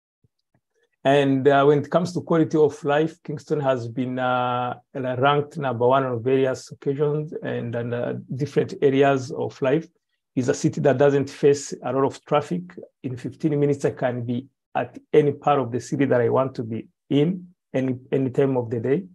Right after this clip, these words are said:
So it gives startup entrepreneurs the opportunity to be able, uh,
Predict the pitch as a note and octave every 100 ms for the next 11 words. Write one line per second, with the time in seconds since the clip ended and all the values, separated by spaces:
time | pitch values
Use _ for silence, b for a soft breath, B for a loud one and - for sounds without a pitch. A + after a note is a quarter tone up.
0 | _ _ _ _ _ - B2+ A#2+ B2+ B2+
1 | B2 D3+ D3+ - C#3 D3 - C3+ B2 A#2
2 | C3 C#3 C#3 B2 A#2 B2+ - C#3 B2+ C#3+
3 | C3+ - _ D3 A#2 B2+ - C#3+ C3+ C#3+
4 | C#3+ _ _ _ _ _ - A#2+ A#2+ A#2+
5 | A#2+